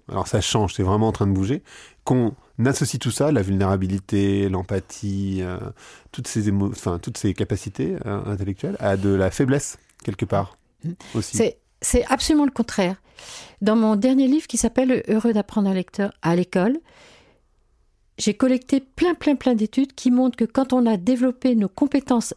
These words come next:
Speaker 2: émotionnelles et sociales, les adultes vont mieux sur tous les plans, et les enfants aussi. C'est
Speaker 1: Ouais.
Speaker 2: le contraire. C'est-à-dire que les adultes, euh, ont développé une connaissance d'eux-mêmes,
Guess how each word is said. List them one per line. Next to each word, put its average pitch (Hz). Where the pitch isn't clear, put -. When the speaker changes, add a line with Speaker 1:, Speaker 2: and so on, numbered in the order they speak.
Speaker 2:
émotionnelles 240
et 180
sociales, 170
les 214
adultes 233
vont 208
mieux 208
sur 202
tous -
les 190
plans, 185
et 254
les 269
enfants 285
aussi. 311
C'est -
Speaker 1:
Ouais. 254
Speaker 2:
le 247
contraire. 359
C'est-à-dire 240
que -
les 226
adultes, 233
euh, 214
ont 220
développé 240
une 190
connaissance 269
d'eux-mêmes, 262